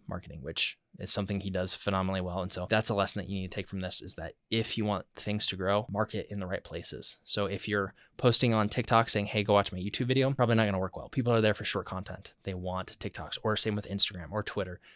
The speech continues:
different things like that. What does work well is email if you have your own email list. If people have subscribed to you, said, "Hey,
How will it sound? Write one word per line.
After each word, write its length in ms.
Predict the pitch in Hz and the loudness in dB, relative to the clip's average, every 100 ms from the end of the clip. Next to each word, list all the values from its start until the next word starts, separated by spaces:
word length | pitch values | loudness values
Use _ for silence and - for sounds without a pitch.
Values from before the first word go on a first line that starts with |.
| - | -4
different 220 | 113 104 | -2 0
things 140 | 98 | -2
like 120 | 104 92 | -2 -4
that. 140 | - | -4
What 260 | 101 95 - | -6 -4 2
does 260 | 135 131 | 4 6
work 200 | 123 120 107 | 4 2 0
well 480 | 101 101 127 196 - | -6 0 2 2 2
is 280 | 117 107 123 | 2 4 4
email 320 | 127 139 151 | 4 4 2
if 120 | - | 2
you 80 | 110 | 2
have 120 | 110 | 4
your 140 | 104 | 4
own 120 | 101 101 | 4 2
email 280 | 98 90 | 0 -2
list. 380 | 71 - - - | -6 -4 -4 -4
If 100 | - | -8
people 200 | - 110 | -2 0
have 100 | 107 | 2
subscribed 460 | - 90 - 110 110 | -2 -4 2 2 2
to 80 | 127 | 0
you, 180 | 123 131 | -2 -2
said, 180 | - 101 | -4 0
"Hey, 360 | 123 110 127 | 2 4 2